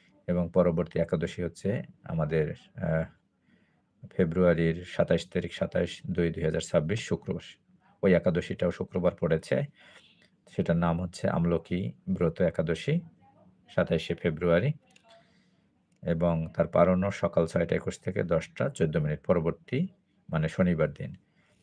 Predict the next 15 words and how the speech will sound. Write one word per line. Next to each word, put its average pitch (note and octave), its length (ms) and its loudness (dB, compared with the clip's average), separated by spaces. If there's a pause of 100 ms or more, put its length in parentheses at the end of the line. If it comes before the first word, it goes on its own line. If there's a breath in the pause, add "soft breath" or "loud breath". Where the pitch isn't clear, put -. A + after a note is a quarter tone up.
(140 soft breath)
এবং E2 240 0
আমি E2 160 -2
আবার E2 220 0
বলছি, F#2 520 -2
আমাদের E2 340 0
আজকের - 340 -2
একাদশী E2+ 380 -2
হচ্ছে - 180 -8
বিজয়া E2 300 2
একাদশী, E2 420 -2
ভগবান F2 320 -2
রামচন্দ্র E2 520 -4
পালন E2 260 -2
করেছিলেন, G2+ 560 -6 (520 soft breath)
এবং F2 120 -2